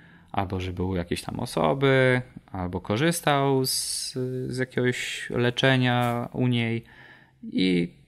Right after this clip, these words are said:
czasami tak pogardliwie słyszy się, że „a, to pewnie placebo”. Em, z drugiej strony też takie środowisko naukowe i akademickie stara się w nas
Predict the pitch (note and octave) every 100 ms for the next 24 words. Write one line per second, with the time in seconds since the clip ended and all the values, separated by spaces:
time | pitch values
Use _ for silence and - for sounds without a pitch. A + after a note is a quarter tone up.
0 | _ - A#2+ - F#3+ C#3 - - A2 G2
1 | G#2 D#3 D3 C3+ B2+ B2 A2+ A#2 - G2
2 | G2 F#2+ - - _ - F3 E3 D3+ -
3 | - - A2+ G#2 F2 - _ - A#2 G#2+
4 | G2+ G#2 F#2+ - G2 E2 - _ _ -
5 | - - - - - G2+ F#2+ G2 F#2+ G2
6 | - - - - C#3+ G#3 F3+ - E3 E3
7 | D#3 D3+ - - - - A#2 - B2 B2
8 | A#2 B2 - A#2 A2 G#2+ - F3+ B2+ G#2+
9 | C3 F3 F3 - _ - D#3 D3+ B2+ A2+
10 | G#2+ G2+ - D#3 G3+ G#3+ - - - -
11 | - - - E3+ E3+ D#3 C#3 C3+ B2+ C3
12 | B2+ - -